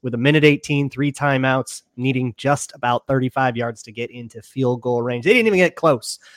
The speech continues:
All kinds of other problems. I could list them forever, but instead,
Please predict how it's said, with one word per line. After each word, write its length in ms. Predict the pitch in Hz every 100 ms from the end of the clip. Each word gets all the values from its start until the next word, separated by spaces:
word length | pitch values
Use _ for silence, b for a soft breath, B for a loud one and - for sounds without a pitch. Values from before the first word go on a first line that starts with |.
| b
All 140 | 233 262
kinds 260 | 233 220
of 80 | 190
other 160 | 175 170
problems. 520 | - 156 151 151 - b b
I 140 | 139 151
could 180 | 160
list 280 | 131 151 -
them 180 | 151 143
forever, 480 | - 139 165 160 147 b b
but 180 | 156 147
instead, 560 | 139 - 285 226 220